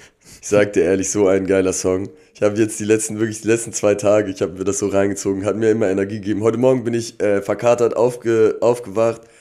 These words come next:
hab ich über die großen, äh, Boxen Bauch, Beine, Po von Shirin David angemacht und, äh, hat mich auf jeden Fall nach vorne gepusht.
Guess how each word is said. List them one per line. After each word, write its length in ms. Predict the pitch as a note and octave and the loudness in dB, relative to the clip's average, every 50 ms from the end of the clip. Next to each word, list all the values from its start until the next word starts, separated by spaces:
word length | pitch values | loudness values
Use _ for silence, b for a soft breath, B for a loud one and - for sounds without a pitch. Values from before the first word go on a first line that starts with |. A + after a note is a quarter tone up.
| b b b | b b b
hab 140 | - G#2 A2 | -2 -2 -2
ich 120 | A#2 - | -2 -4
über 100 | G#2+ A2 | -4 -4
die 100 | G#2+ G#2+ | -4 -2
großen, 460 | G2+ A2 A#2 A#2+ - - A2 G#2+ - - | 0 0 0 0 0 -4 -8 -6 -2 0
äh, 160 | A2 A2 G#2+ | 2 2 2
Boxen 540 | F#2+ A#2 B2 A#2+ - - A2+ A2 A2 A2 b b b b b b b b b b b b - | 2 2 0 0 -2 -6 -6 -8 -8 -10 b b b b b b b b b b b b 0
Bauch, 200 | A2+ A#2 A2+ - | 2 2 2 2
Beine, 180 | A2 G#2+ A2 G#2 | 0 0 0 0
Po 280 | - - B2 A#2+ A#2+ | -2 0 0 0 0
von 220 | A#2 - A2+ G#2 G#2 | 0 -2 -2 -2 -2
Shirin 280 | G#2 G#2+ G#2+ G#2 G2+ | -2 -4 -4 -2 2
David 280 | G2 G#2 A2 G#2+ G#2+ - | 2 2 2 2 0 -2
angemacht 560 | F2 F#2 F#2+ F#2 F#2+ G2 G#2+ A2 A2 - - _ _ | -4 -4 -2 -2 -2 0 -2 -2 -4 -8 -18 _ _
und, 360 | - G2 G2 G2 F#2+ - - | -6 -4 -4 -6 -8 -6 -4
äh, 340 | - G2 G2 F#2+ F#2 F#2+ F2+ F2 - b b b b b b b | -2 0 2 2 0 0 -2 -4 -10 b b b b b b b
hat 180 | - G2 - - | -4 -4 -4 -2
mich 220 | G#2 G#2 G2 - | -4 -4 -2 -2
auf 120 | - G2 G2+ | -2 -2 -2
jeden 120 | A2 G#2+ | -2 -4
Fall 160 | - G#2 G2 G2 | -2 -2 0 0
nach 100 | F#2+ F#2 | -2 -2
vorne 260 | - - F#2+ G2 G2+ | -2 -2 -2 -2 -2
gepusht. 500 | F2+ - - - F2+ E2+ - - - | -4 -8 -8 -8 -6 -6 -8 -12 -16